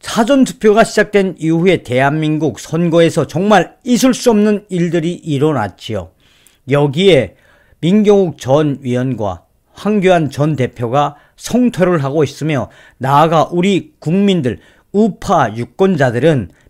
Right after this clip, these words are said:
민경욱 전 대표의 절규가 맞았다, 황교안 전 대표의 성토가 맞았다, 나아가 우리 국민들, 우파 유권자들 결사항전을 준비하자라는 이야기들이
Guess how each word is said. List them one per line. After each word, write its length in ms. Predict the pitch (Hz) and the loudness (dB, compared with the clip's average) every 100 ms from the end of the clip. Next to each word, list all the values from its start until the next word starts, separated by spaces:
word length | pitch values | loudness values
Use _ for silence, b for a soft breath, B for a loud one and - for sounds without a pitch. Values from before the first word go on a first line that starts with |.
| - | -8
민경욱 720 | 123 202 233 233 226 208 - | 0 2 4 4 4 2 0
전 340 | - 156 165 | -2 0 0
대표의 600 | 123 110 - 135 151 147 - | -4 -6 -4 0 0 -2 -6
절규가 640 | 127 123 135 147 147 151 | -4 -4 -2 -2 2 2
맞았다, 640 | 131 104 101 98 - 90 - b b | 0 -4 -6 -10 -12 -16 -16 b b
황교안 600 | - 190 196 165 165 151 127 | -4 0 2 4 4 2 -2
전 280 | 123 139 | -4 -4
대표의 540 | 123 113 - 120 156 156 b b | -4 -6 -4 -2 0 -2 b b
성토가 920 | - - 226 226 180 170 190 185 - | -10 -4 -2 -2 0 2 4 4 0
맞았다, 640 | 120 120 - 113 - 92 - b b - | -4 -4 -4 -8 -10 -12 -14 b b -4
나아가 680 | 131 139 147 131 117 90 _ b b b b | 0 2 2 0 -2 -4 _ b b b b
우리 260 | 190 240 - | 4 4 4
국민들, 640 | 190 220 233 196 139 87 _ | 2 4 4 2 0 -4 _
우파 500 | 170 170 - - 156 | -6 -6 -6 -4 -4
유권자들 640 | 135 135 190 185 175 143 107 b b - | -4 -2 -2 2 2 0 -2 b b -6
결사항전을 1160 | 160 175 170 - 208 175 - 185 147 151 156 | 0 2 0 -2 -2 -2 -4 -4 -2 -2 -2
준비하자라는 880 | 151 127 120 120 120 117 110 135 135 | -4 -6 -4 -2 -4 -4 -4 -4 -6
이야기들이 580 | 143 120 107 98 127 123 | -6 -6 -6 -6 -6 -6